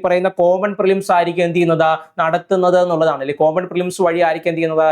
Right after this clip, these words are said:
എക്സാമിനേഷൻ നടത്തുന്നത്. അതേപോലെ തന്നെ എക്സാമിനേഷൻ പാസ്സാവുന്നവർക്ക് എന്ത് ചെയ്യാൻ പറ്റും? ഈ പറയുന്ന രണ്ടാം സ്റ്റേജിലേക്ക് എന്ത് ചെയ്യാൻ പറ്റും? നിങ്ങൾക്ക് കടക്കാൻ വേണ്ടി സാധിക്കുന്നതാണ്. ഓക്കെ, അപ്പൊ നല്ല തകൃതിയായിട്ട് എന്ത് ചെയ്യുക? പഠിച്ചു തുടങ്ങുക എന്നുള്ളതാണ്. തകൃതിയായിട്ട് എന്ത് ചെയ്യുക?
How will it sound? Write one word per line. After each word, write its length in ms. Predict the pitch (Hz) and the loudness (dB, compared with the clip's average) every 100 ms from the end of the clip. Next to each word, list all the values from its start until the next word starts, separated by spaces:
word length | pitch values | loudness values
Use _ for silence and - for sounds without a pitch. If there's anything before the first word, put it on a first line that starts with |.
| 143 | 0
എക്സാമിനേഷൻ 520 | - 165 170 175 175 160 | -2 -2 -2 -4 -4 -4
നടത്തുന്നത്. 420 | 147 160 147 156 233 220 _ - | -4 -2 0 0 0 -4 _ -2
അതേപോലെ 360 | 151 175 190 214 196 | 2 2 2 0 0
തന്നെ 180 | 180 214 - _ _ _ _ _ _ 160 | 0 -2 -6 _ _ _ _ _ _ -4
എക്സാമിനേഷൻ 520 | 160 185 180 190 202 170 | 0 0 0 0 -2 0
പാസ്സാവുന്നവർക്ക് 640 | 175 196 220 202 196 175 175 | 2 2 2 0 0 -2 0
എന്ത് 100 | 170 | 0
ചെയ്യാൻ 140 | 170 | -2
പറ്റും? 240 | 156 170 160 156 - 170 | -2 -2 -2 -4 -6 -4
ഈ 40 | 170 170 | -2 0
പറയുന്ന 320 | 160 160 190 240 - - 151 | 0 0 0 0 -4 -6 -4
രണ്ടാം 260 | 156 180 185 | -2 -4 -2
സ്റ്റേജിലേക്ക് 500 | 165 147 139 127 - | -4 -2 -2 -2 -6
എന്ത് 300 | _ - 160 | _ -4 -2
ചെയ്യാൻ 120 | 156 | -2
പറ്റും? 100 | 139 | -4
നിങ്ങൾക്ക് 560 | 143 175 240 - _ - | -2 0 0 -4 _ -4
കടക്കാൻ 320 | 131 143 143 139 | -2 0 -2 -2
വേണ്ടി 160 | 160 196 - | -2 -2 -4
സാധിക്കുന്നതാണ്. 580 | 120 117 120 113 101 98 _ _ _ _ _ _ 156 | -10 -8 -12 -10 -10 -12 _ _ _ _ _ _ -2
ഓക്കെ, 200 | 180 190 - - | 0 -2 -6 -4
അപ്പൊ 100 | 170 208 175 | -2 0 0
നല്ല 220 | 196 208 185 | 0 0 -2
തകൃതിയായിട്ട് 580 | 180 214 240 240 214 208 | 0 0 2 2 2 0
എന്ത് 100 | 202 | 2
ചെയ്യുക? 200 | 180 180 | 2 0
പഠിച്ചു 240 | 170 165 214 | -2 0 0
തുടങ്ങുക 260 | 185 180 165 | 2 0 0
എന്നുള്ളതാണ്. 280 | 147 139 143 | 0 0 0
തകൃതിയായിട്ട് 480 | 151 180 190 202 190 170 | 0 0 2 0 0 -4
എന്ത് 100 | 160 | -2
ചെയ്യുക? 240 | 156 | 2